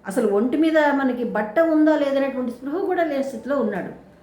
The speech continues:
అప్పుడు ఏడ్చింది పాపం. "ఏం చేయాలమ్మా, ఇట్లా చేస్తున్నాడు అమ్మా" అని ఏ కన్నీళ్ళు పెట్టుకుంది.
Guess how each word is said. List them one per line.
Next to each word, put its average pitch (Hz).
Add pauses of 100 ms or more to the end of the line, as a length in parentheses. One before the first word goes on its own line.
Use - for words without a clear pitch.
(540)
అప్పుడు 392
ఏడ్చింది 302
పాపం. 185 (840)
"ఏం 294
చేయాలమ్మా, 226
ఇట్లా 214
చేస్తున్నాడు 208
అమ్మా" 190
అని 247
ఏ 220
కన్నీళ్ళు 269
పెట్టుకుంది. -